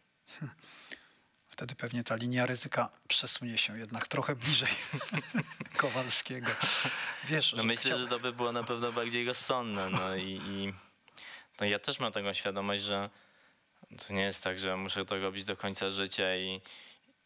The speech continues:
Speaker 2: i ten, nie wiem, himalajzm, w ogóle wspinaczka i, i narciarstwo, jakby muszę uprawiać to na takim poziomie i, i bo, bo mam świadomość tego, że no, no trzeba z-,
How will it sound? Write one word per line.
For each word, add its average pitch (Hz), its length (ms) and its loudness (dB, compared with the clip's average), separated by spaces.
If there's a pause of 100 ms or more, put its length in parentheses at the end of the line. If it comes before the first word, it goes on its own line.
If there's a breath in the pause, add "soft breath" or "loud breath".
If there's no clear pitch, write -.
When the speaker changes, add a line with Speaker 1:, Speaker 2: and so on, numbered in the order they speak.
(100)
Speaker 2:
i 90 100 -8
ten, 92 420 0
nie 90 120 0
wiem, 87 180 -4
himalajzm, 92 1300 -2
w 90 60 -6
ogóle 92 300 0
wspinaczka 92 1040 -2 (1000)
i, 87 420 -4
i 87 60 -4
narciarstwo, 92 760 -2
jakby 90 340 0
muszę 95 340 0
uprawiać 98 480 -2
to - 120 -6
na 98 140 0
takim 98 280 -4
poziomie 101 680 0
i, 95 360 -2 (100)
i 95 320 -4 (640 loud breath)
bo, 101 140 -2
bo 101 160 0
mam 107 240 0
świadomość 101 440 -2
tego, 101 260 -2
że 101 180 -2
no, 101 140 0 (640 loud breath)
no - 60 -14
trzeba 101 400 2
z-, - 340 -12